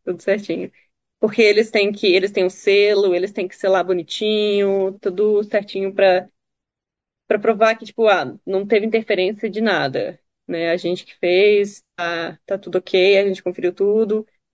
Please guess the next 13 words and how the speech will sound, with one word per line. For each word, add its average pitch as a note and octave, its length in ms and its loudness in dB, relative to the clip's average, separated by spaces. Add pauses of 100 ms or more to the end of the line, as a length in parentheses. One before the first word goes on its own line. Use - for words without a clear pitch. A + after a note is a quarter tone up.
(120)
tá A#3 100 -20
tudo F#3 120 -8
certinho. - 460 -2 (1300)
E F#3+ 180 2
aí, G3 400 2
quando B3 200 2
chega A#3+ 260 2
aqui, A#3+ 480 -2 (320)
a G#3 100 -6
quarentena A3 800 -2
mesmo, G3+ 600 -2 (920)
é, F#3 480 2 (180)
pega G3+ 260 0